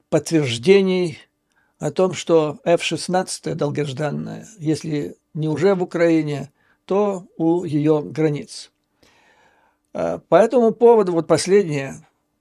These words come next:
косвенное, правда, подтверждение поступило из Франции. Франция, э, начала работу по интеграции бомб французского производства американского к этим самолетам.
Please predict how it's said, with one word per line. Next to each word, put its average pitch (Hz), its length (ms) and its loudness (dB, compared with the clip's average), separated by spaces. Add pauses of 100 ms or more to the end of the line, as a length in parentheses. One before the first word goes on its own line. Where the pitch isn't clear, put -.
косвенное, 160 720 0
правда, 151 200 -6
подтверждение 156 840 -4 (960)
поступило 180 400 2
из 202 120 0
Франции. 165 560 2
Франция, 208 760 2 (1120)
э, 160 760 -2 (280)
начала 175 480 4
работу 156 580 2 (760)
по 196 400 4
интеграции 180 1160 2
бомб 202 500 2 (200)
французского 165 800 -2
производства 147 640 -6
американского 190 800 -4
к - 60 -8
этим 190 360 0
самолетам. 160 720 -4